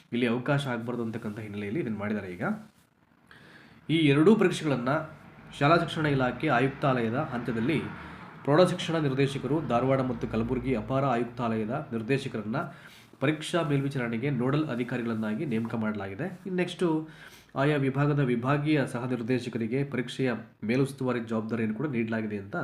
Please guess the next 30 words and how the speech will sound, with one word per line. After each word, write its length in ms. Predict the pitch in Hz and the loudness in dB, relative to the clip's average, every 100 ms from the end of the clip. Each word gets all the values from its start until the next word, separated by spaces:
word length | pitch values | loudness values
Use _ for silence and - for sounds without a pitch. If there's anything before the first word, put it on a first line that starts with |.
| 107 110 - _ _ _ | -6 -8 -16 _ _ _
so 60 | - | -4
ಇಲ್ಲಿ 140 | 120 | -4
ಹೇಳ್ತಾ 260 | 104 110 107 | -2 -4 -4
ಇದ್ದಾರೆ. 480 | 92 92 180 - - 113 | -8 -6 -8 -10 -10 -2
ಇದಿಷ್ಟು. 540 | 117 123 - 190 214 - - - - | -2 0 -2 -2 -2 -8 -20 -20 -8
ನೆಕ್ಸ್ಟು 640 | 101 170 - 170 113 226 - - _ - - - | -4 -4 -2 0 2 0 -4 -16 _ -20 -20 -2
ಈಗ 200 | 139 170 | 0 4
ಒಂದಷ್ಟು 560 | 135 135 123 139 - 127 | 4 4 2 -2 -2 0
ಮಾರ್ಗಸೂಚಿಯನ್ನ 840 | 107 135 160 156 143 - 120 175 | 2 2 0 -2 -4 -4 -2 0
ಬಿಡುಗಡೆ 280 | 127 117 123 | 0 0 0
ಮಾಡಿರುವಂಥದ್ದು. 720 | 120 110 107 98 98 90 - | 0 -2 -4 -6 -10 -14 -14
ಈಗೇನು 300 | 95 87 123 | -14 -6 -2
ಹೇಳಿದೆ, 500 | 139 127 143 151 - _ _ - | 0 0 -2 -4 -12 _ _ -6
so 140 | 160 147 | -4 -2
ಅದೇ 180 | 120 143 | 0 2
ರೀತಿಯ 280 | 147 147 | 2 0
ಒಂದಷ್ಟು 400 | 139 127 123 139 | 0 -2 -4 -4
ಅಂಶಗಳಿದೆ 460 | 117 117 123 107 113 | -4 -4 -4 -2 -2
ಇಲ್ಲಿ, 240 | 107 160 | -2 -2
ಒಂದಷ್ಟು 600 | 196 143 147 147 143 117 - - _ - | -2 -2 -4 -2 -4 -4 -8 -20 _ -4
ಬೇರೆ 200 | 131 143 | 0 2
ಬೇರೆ 140 | 143 | 4
ವಿಷಯಗಳಿದೆ. 400 | 135 120 110 95 - | 4 2 -2 -4 -8
ಈಗ 140 | 110 | -8
ಫಸ್ಟ್ 300 | 110 123 - | -6 -6 -6
ಏನು 100 | 135 | -4
ಹೇಳಿದೆ 160 | 120 117 | -2 -2
ಅದಕ್ಕೆ 220 | 113 110 | -4 -6
ಸಂಬಂಧಪಟ್ಟ 440 | 113 110 113 110 - | -4 -4 -2 -4 -6
ಹಾಗೆ 320 | 95 180 | -8 -10